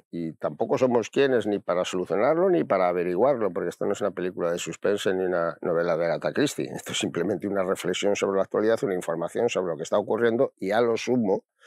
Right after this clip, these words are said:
una interpretación subjetiva, en cualquier caso, de los acontecimientos por la cantidad de circunstancias que están rodeando a los mismos, ¿no?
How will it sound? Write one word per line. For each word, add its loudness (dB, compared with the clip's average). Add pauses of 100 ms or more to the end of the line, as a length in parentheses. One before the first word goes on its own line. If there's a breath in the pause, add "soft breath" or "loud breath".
(500 loud breath)
una 2
interpretación 2 (140)
subjetiva, -2
en -2
cualquier -4
caso, 0
de -2
los -6
acontecimientos 2 (480 loud breath)
por -2
la 2
cantidad 2
de 4
circunstancias 0
que -4
están -2
rodeando -2
a -4
los -6
mismos, -6
¿no? -8